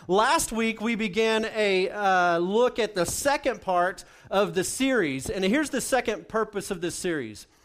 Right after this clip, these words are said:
It's to assure, listen, it's to assure that your marriage will go all the way. Right? And so last week we looked at the first, one of the greatest keys to assure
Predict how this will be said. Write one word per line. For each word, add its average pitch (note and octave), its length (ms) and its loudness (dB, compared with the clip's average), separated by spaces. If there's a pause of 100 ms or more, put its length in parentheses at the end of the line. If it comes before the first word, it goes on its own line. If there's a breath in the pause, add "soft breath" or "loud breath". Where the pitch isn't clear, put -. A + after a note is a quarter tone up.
(280 loud breath)
It's A#3+ 220 0
to B3 200 2
assure, A3+ 920 2 (200)
listen, F#3 420 -6 (500 loud breath)
it's A#3+ 220 0
to C4 180 4
assure A#3 840 2
that G#3 280 0
your G3+ 160 2
marriage G3 920 0
will D#3+ 180 -4
go D#3+ 260 2
all C3 180 0
the A#2+ 80 -6
way. G#2+ 320 -10 (720)
Right? G3 300 0 (500 soft breath)
And G3 120 2
so A#3+ 160 4
last A#3 380 4
week B3+ 200 2
we A#3+ 100 2
looked A#3+ 240 4
at - 100 -6
the F#3+ 80 2
first, B3+ 400 2
one B3 140 2
of A3+ 40 2
the G#3 60 2
greatest A#3+ 480 0
keys B3+ 380 0
to C4 160 0
assure B3 640 0